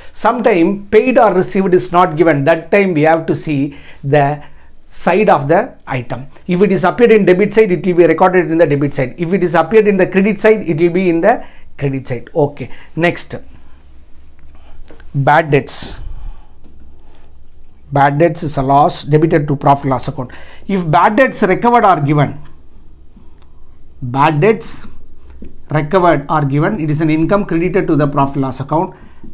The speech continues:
Then dividend. Dividend in sole trading concern always received only. Then one more, uh, important item called apprenticeship premium. Apprenticeship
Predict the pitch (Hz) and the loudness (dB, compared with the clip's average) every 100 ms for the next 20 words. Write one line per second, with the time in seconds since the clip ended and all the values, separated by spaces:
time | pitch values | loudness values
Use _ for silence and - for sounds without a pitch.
0 | - 143 185 165 160 175 156 110 - - | -2 0 2 2 0 0 -2 -4 -8 -12
1 | - - - - - - - - - - | -14 -14 -14 -12 -12 -12 -10 -12 -10 -10
2 | - - - 139 160 170 190 226 - - | -10 -10 -8 -2 0 2 2 0 -4 -14
3 | - - - - 170 160 180 190 185 170 | -16 -18 -18 -6 -2 0 4 4 4 2
4 | 170 170 156 196 165 165 185 180 151 147 | 4 2 2 2 4 6 6 4 0 2
5 | 170 147 135 131 123 - - - - - | 2 2 0 -4 -8 -14 -20 -20 -16 4
6 | 208 202 196 226 240 202 190 190 175 170 | 4 6 2 4 4 6 4 4 2 2
7 | 196 185 170 170 165 170 165 175 165 - | 2 2 2 2 2 2 4 4 4 2
8 | 170 - 214 214 208 196 190 - 202 190 | 0 2 2 4 4 4 2 0 -4 -4
9 | - 165 160 147 131 117 - - - - | -8 0 2 2 0 -6 -14 -16 -18 -16
10 | - - - - 180 175 165 165 160 - | -18 -6 -2 0 2 4 4 4 2 0
11 | 160 - | 0 -2